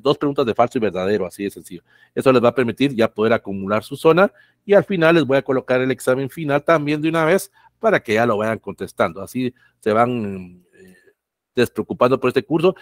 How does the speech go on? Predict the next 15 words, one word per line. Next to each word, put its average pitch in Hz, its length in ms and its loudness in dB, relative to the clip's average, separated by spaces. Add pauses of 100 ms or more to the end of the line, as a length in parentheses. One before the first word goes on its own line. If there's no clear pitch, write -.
(100)
y 175 120 0
se 175 80 4
preocupan 143 500 0
más 160 240 2 (140)
por 151 340 0
aprender, 113 640 0 (320)
no 123 180 -6
tanto 131 320 0
por 110 140 0
el 104 60 -2
proceso 110 380 -2
de 113 60 6
evaluación. 101 560 0 (380)
Recuérdese 139 480 0
que 147 240 -2